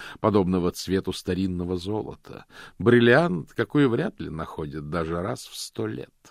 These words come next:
И как описать взгляд, которым она одарила его тогда, где дело касается бриллиантов, все женщины одинаковы. Насущная потребность держаться обеими руками, чтобы не вылететь из машины, вернула Джорджа Кроузера к действительности.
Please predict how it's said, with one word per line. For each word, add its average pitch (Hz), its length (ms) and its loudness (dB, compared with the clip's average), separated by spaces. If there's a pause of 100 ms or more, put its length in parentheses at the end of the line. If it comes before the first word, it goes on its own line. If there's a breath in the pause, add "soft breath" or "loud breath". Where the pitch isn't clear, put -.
(560 loud breath)
И 120 120 4
как 107 240 4
описать 95 400 0
взгляд, 85 560 -2
которым 95 460 0
она 104 260 2
одарила 98 460 0
его 101 240 -2
тогда, - 480 -14 (460 soft breath)
где 143 220 -2
дело 135 280 2
касается 95 500 -4
бриллиантов, 82 800 -8
все 139 220 -8
женщины 85 560 -12
одинаковы. - 580 -16 (580)
Насущная 175 600 6
потребность 143 760 2
держаться 107 680 4
обеими 104 360 4
руками, 101 400 2
чтобы 98 320 0
не 98 100 2
вылететь 95 460 0
из 85 140 -4
машины, 120 460 0
вернула 110 520 2
Джорджа 90 480 0
Кроузера 85 540 -2
к 76 80 -10
действительности. - 960 -14